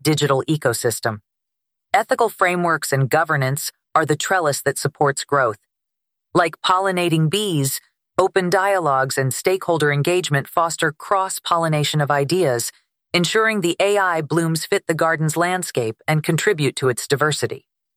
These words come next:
Regular checks for bias and privacy are the pruning shears and gloves, necessary tools to shape growth carefully and prevent the overgrowth of unintended consequences. This approach to A I innovation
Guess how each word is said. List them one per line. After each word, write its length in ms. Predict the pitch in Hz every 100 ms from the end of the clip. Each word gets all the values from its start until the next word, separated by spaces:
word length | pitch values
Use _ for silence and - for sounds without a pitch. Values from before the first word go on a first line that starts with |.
| _ _ _ _ 151
Regular 480 | 185 190 208 196
checks 360 | 170 180 156 -
for 160 | - 143
bias 480 | 147 147 151 156
and 160 | 143 131
privacy 640 | - 156 151 143 - 143
are 120 | - 143
the 100 | 139
pruning 480 | - 190 185 156
shears 540 | 143 - 170 151 139 131
and 120 | 123
gloves, 520 | 135 151 123 - - - _ _ _
necessary 600 | 180 - 175 175 160 147
tools 360 | - 180 156 -
to 100 | 147
shape 360 | - 156 151
growth 360 | - 160 151 -
carefully 560 | 196 196 - 131 123 - _ -
and 120 | 165
prevent 360 | 175 170 208 196
the 120 | 175
overgrowth 600 | 208 190 151 135 131 151
of 100 | 143
unintended 680 | 151 170 165 151 156 147 139
consequences. 880 | 175 170 - - 131 113 98 - - _ _ _ _ _ _ _ _ _ _ _ -
This 220 | 220 -
approach 440 | - 202 185 - -
to 180 | 165 -
A 200 | 160 160
I 180 | 156 156
innovation 600 | 151 147 143 147 151